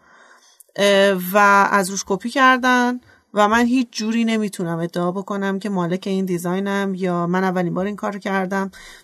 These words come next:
و به نظر تو این محدودیتایی که توی ارائه وجود داره کمک نکرده به این قضیه؟ ببین ما توی تبلیغات رسانه‌ایمون محدودیت داریم، اجازه نداریم تبلیغات کنیم برای کار فشن و مد و حتی مزونای دم دستیمون هم نمیتونن این کار رو انجام بدن. شو زنده نداریم،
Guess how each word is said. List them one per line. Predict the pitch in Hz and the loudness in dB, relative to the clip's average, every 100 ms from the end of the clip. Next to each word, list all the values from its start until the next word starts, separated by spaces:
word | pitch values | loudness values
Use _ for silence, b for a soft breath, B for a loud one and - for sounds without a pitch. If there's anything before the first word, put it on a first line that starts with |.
| - | -2
و | 240 | 2
به | 254 | 2
نظر | 262 254 247 240 240 | 2 2 2 0 0
تو | - 226 196 - - | -2 -2 -2 -6 -6
این | 302 320 | -4 0
محدودیتایی | 285 233 233 220 214 202 247 226 | 2 2 0 -2 -2 -2 -2 -4
که | 185 | -4
توی | - 240 - | -6 -4 -2
ارائه | 220 202 196 190 | -2 0 0 0
وجود | 185 180 185 | -2 -4 -4
داره | 202 202 196 | 0 0 0
کمک | - 262 254 294 302 311 | -2 -2 2 0 0 -2
نکرده | 294 233 202 190 | -2 -2 -2 -2
به | 190 | -2
این | 190 185 | -2 0
قضیه؟ | 180 170 185 185 | -2 -2 -4 -2
ببین | 233 | -4
ما | 269 277 - B B B | -2 -4 -4 B B B
توی | 294 302 | -4 0
تبلیغات | 247 220 208 214 | 2 2 2 -2
رسانه‌ایمون | 208 - 208 208 233 254 | -2 -2 -2 0 0 0
محدودیت | 226 202 175 170 160 | 0 0 -4 -6 -6
داریم، | 170 170 | -6 -2
اجازه | 208 208 226 | -2 0 0
نداریم | 220 185 170 | 2 2 0
تبلیغات | 170 170 165 165 165 - | -2 -2 -2 -4 -6 -8
کنیم | - - - | -10 -8 -6
برای | 165 | -6
کار | 175 180 180 175 175 | -4 -2 0 0 -2
فشن | - 180 - 180 | -4 -4 -2 -2
و | 170 165 | -2 -4
مد | 175 175 175 | -4 -4 -2
و | 175 170 B B B B | -4 -4 B B B B
حتی | 196 220 | -2 2
مزونای | 208 190 175 175 185 190 | 2 2 2 2 4 4
دم | 185 170 | 2 0
دستیمون | 165 160 - 202 208 | 0 -2 -4 -4 -2
هم | 196 | 0
نمیتونن | 196 180 160 - 147 | 2 0 -2 -8 -8
این | 170 | -8
کار | 175 | -8
رو | 160 | -8
انجام | 147 - - | -8 -10 -8
بدن. | 165 180 | -6 -6
شو | 202 285 294 | -2 0 0
زنده | 269 240 240 | 2 2 2
نداریم، | 247 247 175 135 - | 4 4 2 -2 -8